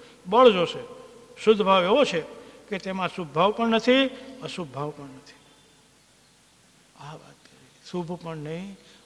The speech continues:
અશુભ પણ નહીં, શુદ્ધ ભાવ. આત્મા પોતે પોતાના સ્વભાવમાં રહે, આ શુભ ભાવ.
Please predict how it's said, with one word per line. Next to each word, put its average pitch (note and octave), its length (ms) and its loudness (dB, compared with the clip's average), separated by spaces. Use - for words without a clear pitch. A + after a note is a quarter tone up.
અશુભ D#3 260 -16
પણ D#3+ 120 -12
નહીં, D#3+ 400 -14
શુદ્ધ F3 240 -12
ભાવ. D3 360 -16
આત્મા B3 420 -2
પોતે A#3 480 4
પોતાના G#3+ 580 -4
સ્વભાવમાં F3+ 680 -4
રહે, G3+ 380 2
આ C4 80 -10
શુભ - 300 -16
ભાવ. C#3 100 -16